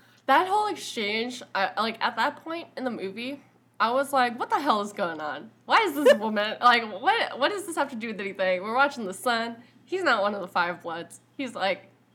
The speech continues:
Speaker 1: baby blood." <laughs> Like, <laughs> like,
Speaker 2: I
Speaker 1: "What is
Speaker 2: feel
Speaker 1: this?" But then it became important, so then I
Speaker 2: Yeah,
Speaker 1: was like,
Speaker 2: I was
Speaker 1: "Okay,
Speaker 2: like,
Speaker 1: okay." <laughs>
Speaker 2: "Ah, these people are put here to introduce us to the concept of landmines."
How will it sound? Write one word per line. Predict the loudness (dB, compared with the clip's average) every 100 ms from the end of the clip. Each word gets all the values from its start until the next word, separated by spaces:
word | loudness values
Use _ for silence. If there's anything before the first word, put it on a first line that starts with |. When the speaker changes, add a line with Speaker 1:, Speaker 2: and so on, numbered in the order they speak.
| _ -6
Speaker 1:
baby | -4 -2 -6
blood." | -4 -4 -4 -8
<laughs> | _ _ -20 _
Like, | -4 4 4 4 0 0
<laughs> | 2 2 -2 -4 -16 -18 -8
like, | 6 6 8
Speaker 2:
I |
Speaker 1:
"What | 6
is | 4
Speaker 2:
feel | 4
Speaker 1:
this?" | 4 2 -4 -20 -20 _ _ -6
But | 2
then | 6
it | 6 4
became | -2 -2 -2
important, | -2 -4 -4 -10 -14 -16
so | -10 -4
then | 0
I | 4
Speaker 2:
Yeah, | 6 6
Speaker 1:
was | 10
like, |
Speaker 2:
I | 10
was | 10
Speaker 1:
"Okay, | 10
Speaker 2:
like, | 10 10 8 0 -2 -6
Speaker 1:
okay." | -4
<laughs> | 4
Speaker 2:
"Ah, | 8 8
these | 8 4 4
people | 2 4 6 6 6
are | 4 2
put | 4 2
here | 4 4 4 2 0
to | 2
introduce | 2 0 0 0 2
us | 2 2 0
to | -2
the | -2
concept | 0 0 0 -4 -6 -4
of | -4
landmines." | 0 2 0 -2 -8 -10 -8 -10